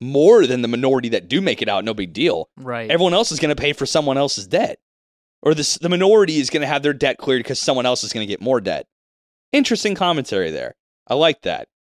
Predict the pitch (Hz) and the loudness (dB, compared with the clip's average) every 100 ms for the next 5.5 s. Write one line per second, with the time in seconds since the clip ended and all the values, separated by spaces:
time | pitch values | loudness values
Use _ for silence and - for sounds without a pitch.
0 | _ - 123 - 175 175 139 131 - 156 | _ -6 -4 -2 0 0 -2 -6 -4 -2
1 | 143 135 123 135 113 117 98 92 90 87 | 0 0 0 -2 -4 -4 -4 -4 -10 -10
2 | 101 92 101 87 123 123 113 98 85 104 | -10 -6 -6 -2 -2 -2 -4 -6 -4 -6
3 | 90 67 65 _ _ _ 110 87 - _ | -6 -8 -14 _ _ _ 0 0 -4 _
4 | _ _ _ _ 190 180 196 208 180 180 | _ _ _ _ -2 0 0 -2 -6 -2
5 | 156 135 131 127 | -2 -2 -4 -6